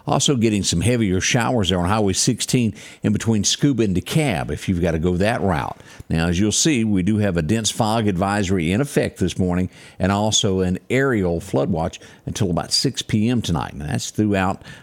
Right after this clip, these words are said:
uh, most of East Mississippi, West Central Alabama as we look at this. Now, this fog, as you can see, goes down to Laurel, Hattiesburg area.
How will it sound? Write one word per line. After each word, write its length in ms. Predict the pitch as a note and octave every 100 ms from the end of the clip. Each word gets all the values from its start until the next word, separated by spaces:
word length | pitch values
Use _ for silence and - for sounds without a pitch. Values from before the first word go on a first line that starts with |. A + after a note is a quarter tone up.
| -
uh, 60 | -
most 320 | - F#2+ G2+ -
of 100 | -
East 320 | A2+ G#2 -
Mississippi, 600 | G#2+ - G2 G#2+ - G#2+
West 280 | F2 G2 -
Central 380 | G#2+ - G2 -
Alabama 560 | E2 F#2 E2+ F#2+ F2
as 100 | D#2
we 140 | D#2 E2+
look 200 | G2 -
at 40 |
this. 260 | D#2+ A#1+ - - - -
Now, 120 | E2+
this 180 | G#2+ -
fog, 520 | - B2 E3+ F#2 F2+
as 200 | E2+ D#2+
you 80 | F2+
can 160 | D#2+
see, 360 | - G#2+ F2 E2 _ _ _ _ _ _ - - -
goes 200 | G#2+ G2+
down 300 | A2 A2 A2
to 160 | - F2 - -
Laurel, 400 | F#2+ A2+ A#2 G#2+
Hattiesburg 680 | G2 A2 A2 - G#2 F2+ D#2
area. 400 | D#2+ D2+ B1 G1+